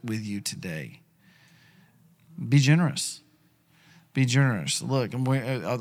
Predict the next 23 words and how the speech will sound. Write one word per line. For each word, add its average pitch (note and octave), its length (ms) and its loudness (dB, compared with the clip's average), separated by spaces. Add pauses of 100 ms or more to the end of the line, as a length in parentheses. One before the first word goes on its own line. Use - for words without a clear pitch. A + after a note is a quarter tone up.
(120)
as B2+ 140 0
we're D3 140 6
on C#3+ 80 6
the C3 80 0
ten C#3 220 4
ten B2+ 240 2
life, B2+ 380 2
you A#2 80 -4
know, A2+ 200 -4
and A#2 100 -6
we A#2 80 -4
talk A#2+ 280 -2
about A2 400 -2 (920)
being C3 240 4
a A2+ 60 -2
part C3+ 260 4
of A2+ 60 -2
a A2+ 60 -2
healthy A#2 400 -4
church C3 640 -6
that's - 260 -6
rooted A#2+ 280 0
in A2+ 320 -4